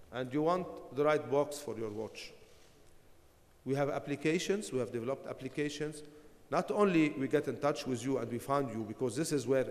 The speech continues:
on e-commerce is very important, what we call the lead generation.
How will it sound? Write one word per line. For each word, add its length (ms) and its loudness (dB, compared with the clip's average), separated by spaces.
on 160 -4
e-commerce 480 0
is 140 -8
very 180 2
important, 500 -2
what 200 -4
we 80 -4
call 280 6
the 140 4
lead 480 0
generation. 560 -2